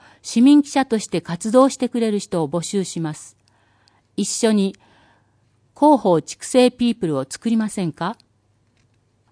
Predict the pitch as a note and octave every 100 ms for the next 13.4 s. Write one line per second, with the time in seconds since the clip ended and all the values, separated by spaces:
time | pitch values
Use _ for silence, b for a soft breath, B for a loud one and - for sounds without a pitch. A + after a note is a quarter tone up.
0 | - A3 C4 - B3 A#3 G#3+ E3+ C3 C3
1 | _ _ _ _ F#3 - C4 C#4 A#3+ G#3+
2 | B3+ B3 - A#3 G#3+ D#3 - A3+ G#3+ G3
3 | E3+ C3+ - _ _ _ _ _ _ _
4 | _ _ - A3 G#3 - F#3+ F3 - _
5 | _ _ _ _ - - C#4+ C4 G3 F#3
6 | G3+ G#3 A#3 G#3+ F#3+ F#3+ E3 C3 C3 -
7 | _ _ _ _ _ _ _ _ _ -
8 | A3 C4 - B3 A#3 G#3+ G3+ - D3 B2+
9 | - b b b b b _ G#3 B3+ C4
10 | B3+ B3 - G3 D#3+ D3+ - F3 D3 -
11 | b b b b b G3+ A3 A3 - F3+
12 | E3 - _ _ G3 A3 G3 D#3+ E3+ F#3+
13 | F#3 F3 D#3+ D3+